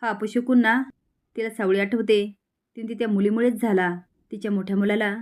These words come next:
हे काही आवडत नाही, तो बाजूला तोंड करतो." तेवढ्यात सारंग म्हणतो, "आई, मला एका मुलीनेच वाचवलं."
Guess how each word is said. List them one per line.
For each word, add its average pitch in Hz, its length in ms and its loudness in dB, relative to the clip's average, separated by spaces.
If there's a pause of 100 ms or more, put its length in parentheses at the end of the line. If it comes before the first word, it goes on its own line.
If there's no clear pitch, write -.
(240)
हे 247 60 -10
काही 247 160 -2
आवडत 190 280 0
नाही, 190 260 0 (420)
तो 247 60 -12
बाजूला 214 340 -2
तोंड 208 240 -2
करतो." 190 360 0 (340)
तेवढ्यात 208 220 -6
सारंग 202 300 0
म्हणतो, 208 400 0 (260)
"आई, 233 340 -6 (340)
मला 226 140 -8
एका 226 160 -6
मुलीनेच 220 440 0
वाचवलं." 190 480 2